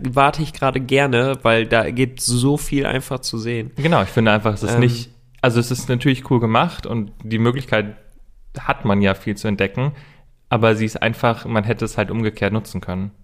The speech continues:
Speaker 2: Also lass die Leute da stehen, wo es was zu entdecken gibt, auch wenn du dann natürlich Gefahr läufst, dass die Schlange sich nicht, äh, in dem Tempo quasi fortbewegt, in dem du das gerne hättest.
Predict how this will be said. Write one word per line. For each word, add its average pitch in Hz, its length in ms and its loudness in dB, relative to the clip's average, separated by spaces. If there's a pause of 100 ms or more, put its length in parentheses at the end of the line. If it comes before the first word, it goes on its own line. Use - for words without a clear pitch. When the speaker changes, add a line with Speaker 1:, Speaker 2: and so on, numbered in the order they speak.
(1080)
Speaker 2:
Also 104 300 2 (140)
lass - 300 -2
die 123 60 0
Leute 110 240 2
da 107 200 2
stehen, 110 520 -4
wo 107 40 0
es - 120 -6
was 104 140 -4
zu - 100 -6
entdecken 101 300 -2
gibt, 110 240 -2 (280)
auch 107 140 -6
wenn 104 120 0
du 98 40 -2
dann 110 120 2
natürlich 117 260 -2
Gefahr 110 300 0
läufst, 104 200 0
dass 101 100 -8
die - 100 -12
Schlange 113 280 -2
sich 92 160 -6
nicht, 98 280 -4
äh, 95 340 -8
in 92 100 -4
dem 98 180 0
Tempo 101 340 -4
quasi 95 360 -2
fortbewegt, 95 580 -4
in 98 80 -2
dem 95 40 0
du 92 60 -4
das 92 160 -6
gerne 98 180 -2
hättest. 196 420 -4